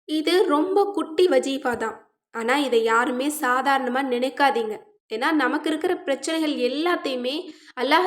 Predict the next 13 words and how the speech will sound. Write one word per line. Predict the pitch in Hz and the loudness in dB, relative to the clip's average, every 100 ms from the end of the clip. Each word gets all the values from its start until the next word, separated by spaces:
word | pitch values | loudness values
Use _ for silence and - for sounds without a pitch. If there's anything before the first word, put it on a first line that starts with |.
| 370 | 2
தாலா | 320 320 320 | 0 0 0
தீர்க்கறதுக்கு | 311 330 320 320 320 302 | 0 0 -2 -2 -2 0
ஏதாவது | 285 330 349 370 339 | 0 0 2 2 2
ஒரு | 285 | 0
வழியை | 262 269 339 | 0 2 2
கொடுத்திருப்பான். | 349 294 - 330 302 254 - - | 2 -2 -2 -4 0 0 -2 -6
அந்த | 247 233 | -4 -2
வழி | 240 254 320 262 | 0 0 0 -2
இதுவாக | 254 311 330 339 | 0 2 4 2
கூட | 311 339 | 0 0
இருக்கலாம். | 302 285 294 269 220 - - _ _ _ _ | 0 -2 -2 -2 -4 -8 -20 _ _ _ _
அதனால | 262 294 320 349 | 0 2 4 4
இதை | 294 | 2